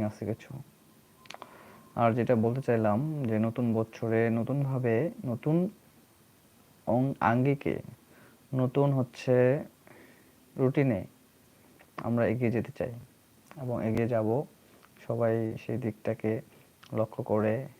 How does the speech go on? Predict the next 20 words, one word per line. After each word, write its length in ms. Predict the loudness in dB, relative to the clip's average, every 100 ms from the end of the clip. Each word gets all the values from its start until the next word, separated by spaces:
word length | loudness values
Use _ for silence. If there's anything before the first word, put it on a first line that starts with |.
| -20 -20 -10
চলার 220 | -4 -2 -2
চেষ্টা 220 | -6 -6 -4
করবেন, 300 | -2 -2 -2 -4 -10 -20 -20 -20 -20 -8 -2
কারণ 200 | 0 0 -4 -12 _ _ -20 -12 -4
চব্বিশ 300 | -2 -2 -2
সালে 180 | -2 -2 0
কি 80 | -2 -2
গেছে 200 | -4 -4 -6
গেছে, 200 | -6 -8 -4
পঁচিশ 220 | -4 -4
সালটা 220 | -6 -4 -2
যেন 120 | -2
সবারই 380 | -2 -2 -2 -2 -4
সুন্দর 260 | -4 -2 -2 0
হয় 220 | 0 0 -6 -20 -20 -20 -20 -20 -20 _ 0
এবং 220 | 2 2 2 -2 -2
আকর্ষণীয় 560 | 0 -2 0 0 0 0
হয় 220 | -2 -2 -2 -6 -10 -2
এই 60 | -2 -2
বছরটা। 440 | -4 -8 -2 0